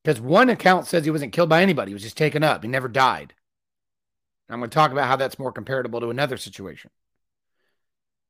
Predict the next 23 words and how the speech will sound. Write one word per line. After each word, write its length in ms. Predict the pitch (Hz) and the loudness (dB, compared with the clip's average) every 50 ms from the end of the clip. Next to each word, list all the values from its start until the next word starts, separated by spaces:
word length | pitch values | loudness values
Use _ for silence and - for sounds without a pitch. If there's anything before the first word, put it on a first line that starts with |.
| _ _ _ _ _ _ _ _ _ _ _ _ _ _ _ _ _ _ _ _ _ _ _ _ _ _ _ _ _ _ _ _ _ _ _ _ _ _ _ _ _ _ _ _ _ _ _ _ - | _ _ _ _ _ _ _ _ _ _ _ _ _ _ _ _ _ _ _ _ _ _ _ _ _ _ _ _ _ _ _ _ _ _ _ _ _ _ _ _ _ _ _ _ _ _ _ _ -2
But 100 | 180 156 | 2 6
that, 320 | 180 196 226 247 - - - | 6 6 6 6 2 -2 -6
that 380 | 170 131 180 208 220 220 - | 0 4 4 6 4 4 0
is 200 | 214 180 175 139 | 0 0 0 0
the 80 | 135 139 | -4 -6
similarity. 600 | - - 185 170 156 147 151 165 165 139 113 90 | -2 0 2 2 2 4 4 4 4 2 0 -2
In, 320 | - - 175 156 165 - - | -8 -6 -4 -4 -4 -4 -6
in 120 | 147 151 147 | -4 0 2
none 160 | 170 214 240 | 4 4 4
of 100 | 233 156 | 4 2
those 220 | 151 135 120 - | 0 -2 -4 -4
things, 400 | - 117 107 104 110 - - - _ _ _ _ _ _ _ - | -6 -10 -8 -10 -10 -14 -16 -18 _ _ _ _ _ _ _ 0
going 240 | 185 196 202 190 185 | 2 2 4 2 2
into 180 | 165 - 151 | 0 -2 -4
the 80 | 131 131 | -8 -6
darkness 500 | 104 98 143 160 180 - 180 165 160 - | -2 2 4 4 4 2 0 -2 -2 0
side 260 | - 175 160 160 156 | 2 4 4 6 6
of 100 | 156 143 | 4 0
it, 20 | |
the 100 | 117 113 | -2 -4
darkness 400 | 117 135 143 175 175 170 151 131 | -2 0 0 0 -2 -4 -6 -6
is 120 | 156 151 139 | -6 -4 0
there. 420 | 156 151 151 147 147 147 147 - | 2 2 2 2 0 -4 -8 -10